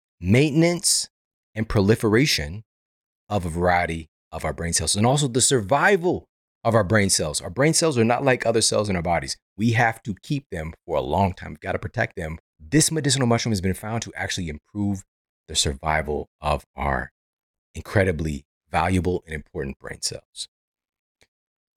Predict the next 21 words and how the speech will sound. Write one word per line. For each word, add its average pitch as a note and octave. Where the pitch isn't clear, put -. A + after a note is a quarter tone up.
In A2+
a A#2+
study D#3+
published A2+
in G2
Biomedical F#2+
Research, E2
test C3
subjects C3
with F2
a D#2
variety E2
of E2
health -
complaints, D2+
including B2
anxiety E2+
and D2
poor F2
sleep -
quality, C#2